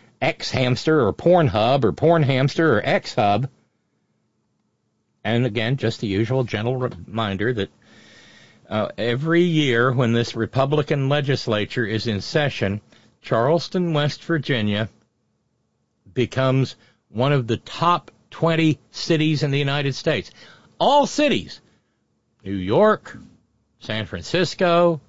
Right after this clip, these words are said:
Atlanta, Boston, Dallas,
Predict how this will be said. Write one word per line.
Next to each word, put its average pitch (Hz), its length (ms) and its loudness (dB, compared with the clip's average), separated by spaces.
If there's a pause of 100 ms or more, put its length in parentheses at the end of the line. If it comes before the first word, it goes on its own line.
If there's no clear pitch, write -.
(320)
Atlanta, 165 580 -2
Boston, 165 720 -2 (1200)
Dallas, 175 600 -2